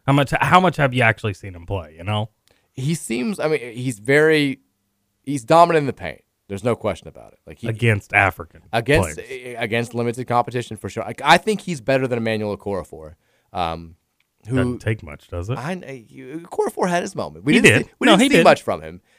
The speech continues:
Speaker 2: He, yeah, he, he only played a few games before he
Speaker 1: The
Speaker 2: wound up getting
Speaker 1: potential's
Speaker 2: hurt.
Speaker 1: there. You can see it.
Speaker 2: But Okorafor, like, when I talked to, to recruiting guys, when we landed Okorafor, I, I was, I was hesitant because they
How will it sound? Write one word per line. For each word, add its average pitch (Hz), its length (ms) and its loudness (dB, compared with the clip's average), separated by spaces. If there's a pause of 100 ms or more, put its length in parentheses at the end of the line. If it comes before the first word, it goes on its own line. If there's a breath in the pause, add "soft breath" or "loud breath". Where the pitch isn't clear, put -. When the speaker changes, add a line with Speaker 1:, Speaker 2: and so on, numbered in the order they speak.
(140)
Speaker 2:
He, 151 340 -4
yeah, 117 200 -6
he, 110 140 -4
he 117 100 -2
only 139 140 0
played 131 180 2
a 113 40 -2
few 123 160 -4
games 113 260 -2
before 101 260 -6
he 104 80 0
Speaker 1:
The 160 60 4
Speaker 2:
wound 147 140 6
up - 60 -4
getting 175 180 4
Speaker 1:
potential's 107 200 2
Speaker 2:
hurt. 87 60 -2
Speaker 1:
there. 90 180 -6
You 101 140 -4
can 101 140 -12
see 90 140 -12
it. - 140 -18 (460)
Speaker 2:
But 143 220 2
Okorafor, 185 360 2
like, 135 140 2
when 135 100 2
I 131 60 4
talked 147 320 2
to, 123 280 0
to - 140 -8
recruiting 113 360 0
guys, 78 340 -10
when 110 140 -6
we 135 100 -2
landed 123 280 0
Okorafor, 95 540 -2 (460)
I, 123 200 0
I 135 40 6
was, 135 400 -2 (180)
I 120 60 -2
was 123 120 -2
hesitant 127 360 -2
because 110 240 -4
they 110 360 0